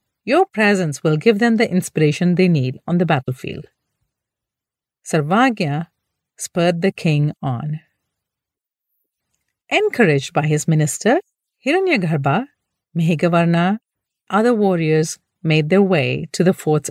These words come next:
entrance and fought fearlessly.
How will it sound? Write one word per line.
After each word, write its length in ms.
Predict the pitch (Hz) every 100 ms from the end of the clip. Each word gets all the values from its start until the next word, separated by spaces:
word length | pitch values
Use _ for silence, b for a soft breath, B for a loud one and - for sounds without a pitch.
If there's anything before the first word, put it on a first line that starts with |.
| -
entrance 560 | 165 160 - - - - _ _ _
and 200 | 131 127
fought 560 | - - 160 160 - -
fearlessly. 960 | - - 165 139 127 - - - -